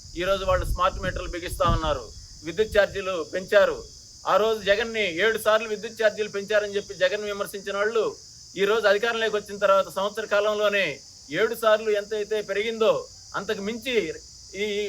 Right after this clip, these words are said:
సంవత్సర కాలంలోనే కరెంట్ ఛార్జీలని వీళ్ళు పెంచారు. అటు ఒకవైపు విద్యుత్ ఛార్జీల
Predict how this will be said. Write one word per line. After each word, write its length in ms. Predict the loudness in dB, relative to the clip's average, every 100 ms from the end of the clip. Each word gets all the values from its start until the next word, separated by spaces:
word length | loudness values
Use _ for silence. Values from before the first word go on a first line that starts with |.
| -8 -6
సంవత్సర 300 | -4 -4 -4
కాలంలోనే 540 | 0 0 0 0 0 0
కరెంట్ 360 | -2 -4 0
ఛార్జీలని 480 | 0 0 -4 -2 -4 -6 -10 -10
వీళ్ళు 200 | -6 -6 -6
పెంచారు. 380 | 0 0 0 -4 -16 -20 -18 -10
అటు 140 | -8
ఒకవైపు 640 | -6 4 4 4 4 2 2 -12 -14
విద్యుత్ 360 | -10 -2 -2 4
ఛార్జీల 280 | 2 2